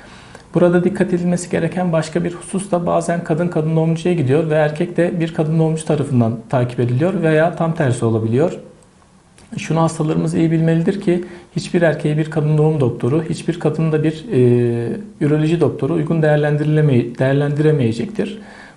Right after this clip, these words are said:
Bu bize klinikte teşhis edilmemiş varikosel, başarısız tüp bebek denemeleri ve tekrarlayan düşükler olarak geri dönebiliyor. Peki kadın kadın doğum, e, uzmanına gitti, erkek ise bize geldi.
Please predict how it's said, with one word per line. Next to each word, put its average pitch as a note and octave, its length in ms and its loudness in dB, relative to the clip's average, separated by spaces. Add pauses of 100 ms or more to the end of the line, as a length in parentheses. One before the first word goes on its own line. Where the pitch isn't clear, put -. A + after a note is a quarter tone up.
Bu F#3+ 120 4
bize F3 180 2
klinikte F3 480 -2
teşhis - 280 -2
edilmemiş D#3 500 0
varikosel, D3 640 0
başarısız D3+ 520 -2
tüp - 180 -20
bebek D3+ 280 0
denemeleri B2 540 2
ve E3 180 2 (440)
tekrarlayan D#3 580 0
düşükler D#3 320 -4
olarak D3+ 400 -2
geri D3 200 0
dönebiliyor. C#3+ 640 2 (680)
Peki F3 260 0
kadın F3 260 0
kadın F3 300 -2
doğum, E3+ 260 0 (320)
e, - 20 -2
uzmanına D3 760 2
gitti, - 260 -4
erkek - 340 -2
ise E3 220 -2
bize D#3 200 2
geldi. D3 480 0